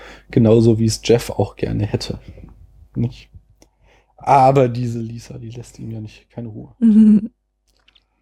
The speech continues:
Speaker 1: Ähm.
Speaker 2: Cool ist auch seine Krankenschwester,
Speaker 1: Mhm.
Speaker 2: die immer vorbeikommt, um ihn irgendwie zu versorgen, weil die hat in-, die hat irgendwie so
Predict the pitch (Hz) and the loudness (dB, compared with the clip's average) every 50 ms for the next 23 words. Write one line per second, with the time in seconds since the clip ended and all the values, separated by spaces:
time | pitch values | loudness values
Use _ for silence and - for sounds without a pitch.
0 | _ _ _ _ _ _ _ _ _ _ _ _ _ - 165 160 165 156 156 156 | _ _ _ _ _ _ _ _ _ _ _ _ _ 0 2 4 4 4 2 0
1 | 151 151 156 160 _ _ _ _ _ _ _ _ _ _ _ _ _ _ _ _ | -6 -10 -14 -16 _ _ _ _ _ _ _ _ _ _ _ _ _ _ _ _
2 | _ _ _ _ _ _ _ _ _ _ _ _ _ _ _ _ _ - - - | _ _ _ _ _ _ _ _ _ _ _ _ _ _ _ _ _ -20 -20 -20
3 | - - - _ - - 285 302 269 233 - - 185 190 190 - - 196 185 190 | -20 -20 -20 _ 0 4 4 6 6 4 4 2 0 0 0 2 2 4 4 4
4 | 185 185 180 180 180 180 185 - - 202 226 240 - 214 208 - - 180 180 - | 4 4 4 4 4 4 2 2 2 0 0 0 -2 -6 -6 0 2 2 2 0
5 | - - 196 190 190 202 220 - _ _ _ _ _ _ _ _ _ _ _ _ | 0 0 2 2 2 2 -2 -4 _ _ _ _ _ _ _ _ _ _ _ _
6 | - 135 123 110 - 196 180 175 180 180 - 170 180 170 175 180 - - 180 180 | -10 -8 -2 2 2 2 2 2 0 0 0 0 2 2 2 2 2 0 0 0
7 | 185 - 180 175 170 185 185 175 165 165 175 170 165 165 165 - - - 196 208 | 0 -2 -4 -4 -4 -4 -4 -4 -4 -4 -4 -4 -4 -4 -6 -6 -6 -6 -6 -6
8 | 214 202 - - 196 185 185 190 185 190 196 190 190 202 - _ _ _ - - | -6 -6 0 2 2 4 4 4 4 6 4 4 2 0 -4 _ _ _ -20 -20
9 | - - - _ _ _ _ _ _ - 190 180 165 - 185 170 185 - - 180 | -20 -20 -20 _ _ _ _ _ _ 2 2 4 4 4 4 4 4 4 2 -2
10 | 180 - _ _ _ _ - - - 185 180 - 185 185 180 180 170 175 175 175 | -4 -4 _ _ _ _ -10 -4 -4 -4 -2 -2 -2 -2 0 0 0 2 2 2
11 | 175 175 180 | 2 2 0